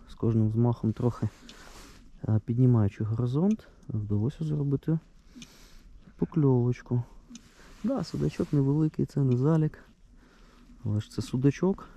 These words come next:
В мене сьогодні всі покльовки, окрім однієї, а, відбувались доволі високо. Десь метр, метр двадцять від дна. Тобто він біля дна стоїть, коли ти опускаєш віп,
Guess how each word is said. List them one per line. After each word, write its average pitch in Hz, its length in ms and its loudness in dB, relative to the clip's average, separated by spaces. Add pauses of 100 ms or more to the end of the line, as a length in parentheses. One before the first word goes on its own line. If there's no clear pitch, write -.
(200)
В 98 60 0
мене 113 220 4
сьогодні 117 360 0
всі - 180 -4
покльовки, 104 460 -2
окрім 104 280 -2
однієї, 117 540 0 (600)
а, 101 540 2
відбувались 107 500 2
доволі 110 300 2
високо. 107 580 -2 (680)
Десь 92 320 -2
метр, 113 420 2
метр 95 400 -2
двадцять 120 500 -2
від 110 180 -2
дна. 107 280 2 (1000)
Тобто - 320 -4
він 113 200 4
біля 117 280 4
дна 120 200 4
стоїть, 175 500 -2 (160)
коли 101 220 2
ти 110 120 -4
опускаєш - 600 -4
віп, 147 220 -2